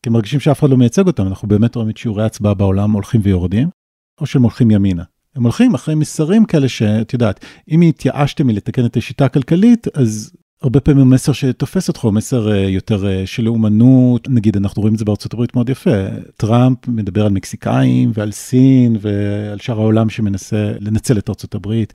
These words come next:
בבריטניה ראינו את הברקזיט, בצרפת נגיד את מארי לפן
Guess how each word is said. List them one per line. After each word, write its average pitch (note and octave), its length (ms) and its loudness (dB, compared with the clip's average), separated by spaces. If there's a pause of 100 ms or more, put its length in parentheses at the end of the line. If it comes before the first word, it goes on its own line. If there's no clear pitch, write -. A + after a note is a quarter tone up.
בבריטניה A#2 840 0
ראינו G2+ 300 -2
את - 120 -8
הברקזיט, B2 640 -2 (180)
בצרפת - 480 -4
נגיד G2 160 -2
את - 140 -8
מארי F#2+ 160 0
לפן C3 380 -2